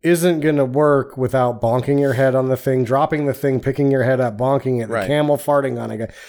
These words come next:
Speaker 1: Like, you gotta push it. Like, so much shit has to go wrong and be silly to make the camel bit work. There just wasn't enough of it to,
Speaker 2: Yeah,
Speaker 1: to
Speaker 2: I,
Speaker 1: have it work
Speaker 2: yeah.
Speaker 1: all the way.
Speaker 2: So, I mean, it's just, it's,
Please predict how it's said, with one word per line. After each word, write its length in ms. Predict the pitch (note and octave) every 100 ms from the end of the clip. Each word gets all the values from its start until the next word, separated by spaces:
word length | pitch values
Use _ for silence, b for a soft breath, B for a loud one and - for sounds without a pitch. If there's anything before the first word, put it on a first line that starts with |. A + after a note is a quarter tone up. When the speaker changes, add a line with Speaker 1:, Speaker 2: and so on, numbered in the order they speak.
| B -
Speaker 1:
Like, 180 | C#3
you 120 | C#3 E3
gotta 320 | G#3 G#3 F3+
push 420 | - G3+ G#3 G#3
it. 260 | E3 - B B B B
Like, 160 | C#3+ C#3
so 280 | - G3 G#3
much 260 | G3+ F#3 -
shit 320 | - F3 F3
has 300 | C#3+ D#3+ -
to 100 | E3
go 180 | D#3 C#3+
wrong 400 | B2 C3+ C#3+ C#3+
and 140 | A#2+
be 140 | B2+
silly 580 | - - E3 C#3+ B2 A2 b b b
to 120 | D#3
make 280 | D3+ D#3+ D#3
the 120 | C#3
camel 400 | - E3 D#3+ D3
bit 260 | C3+ C#3+ C3
work. 400 | C#3+ F3+ C#3+ -
There 340 | B2+ B2 C#3+ C#3
just 220 | C#3+ B2+
wasn't 360 | C#3+ C3 C3
enough 340 | A#2 A#2 C3+ B2
of 120 | G2+
it 100 | G2
to, 40 | C#3
Speaker 2:
Yeah, 320 | C#3+ F#2+ E2+ -
Speaker 1:
to 80 |
Speaker 2:
I, 60 | A2+
Speaker 1:
have 240 | A2+ G#2+
it 100 | G2+
work 300 | G2 B2 B2
Speaker 2:
yeah. 180 | B2+ G2+
Speaker 1:
all 60 | E2+
the 40 |
way. 280 | D#2 D2+ C#2+ b b
Speaker 2:
So, 200 | - A#3
I 80 | A3+
mean, 160 | A#3+ A3+
it's 160 | A3
just, 260 | B3+ - -
it's, 340 | F3 F#3 -